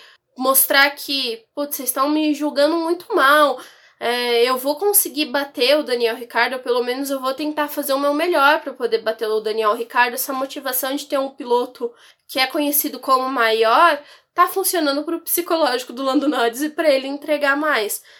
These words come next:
Então, assim, as corridas do Lando estão sendo boas, esse resultado dele foi mesmo um resultado interessante. Ele conseguir terminar na quinta posição e superar a Ferrari foi um bom ponto aí, principalmente pra essa disputa do campeonato.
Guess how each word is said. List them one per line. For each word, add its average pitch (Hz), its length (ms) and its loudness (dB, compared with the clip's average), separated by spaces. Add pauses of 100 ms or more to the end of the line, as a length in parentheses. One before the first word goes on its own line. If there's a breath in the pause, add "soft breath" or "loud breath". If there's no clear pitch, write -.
(120)
Então, 262 120 -12
assim, 277 260 -4
as 240 100 -2
corridas 277 380 -8
do 269 160 -12
Lando 262 260 -6
estão 285 280 -4
sendo 294 340 -6
boas, 240 460 0
esse - 160 -8
resultado 240 580 -4
dele 233 340 0 (280 loud breath)
foi 285 160 0
mesmo 359 240 0
um 349 80 0
resultado 277 480 0
interessante. 277 920 -2 (280 soft breath)
Ele 247 180 0
conseguir 285 960 -4
terminar 277 520 2
na 269 120 0
quinta 277 380 -8
posição 269 840 0
e 262 60 -8
superar 247 760 2
a 240 120 2
Ferrari 240 560 4
foi 269 340 -8
um 277 180 -6
bom 262 240 -4
ponto 226 400 -4
aí, 220 180 -6
principalmente 240 480 -6
pra - 60 -20
essa 247 160 -10
disputa 247 340 -10
do 233 80 -16
campeonato. 269 640 -6